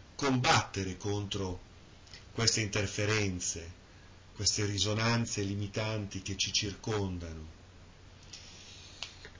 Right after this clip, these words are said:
Sì, io in quella conferenza faccio riferimento al fatto che viviamo all'interno di una condizione che non è solo culturale o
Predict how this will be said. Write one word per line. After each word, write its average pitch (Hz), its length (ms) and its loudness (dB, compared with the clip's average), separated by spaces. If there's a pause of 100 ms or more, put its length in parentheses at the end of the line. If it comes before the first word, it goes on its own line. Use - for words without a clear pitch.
(120)
Sì, - 280 4
io 156 140 6
in 127 100 6
quella 107 260 6
conferenza 110 880 4
faccio 107 400 0
riferimento 107 600 0
al 101 80 2
fatto 120 360 2
che 101 120 0
viviamo 110 380 2
all'interno 110 600 0
di 98 100 -6
una 107 360 -2 (200)
condizione 110 880 2 (840)
che 123 100 -2
non 117 160 4
è 135 80 8
solo 117 580 6 (680)
culturale 101 1120 0 (1300)
o 147 340 4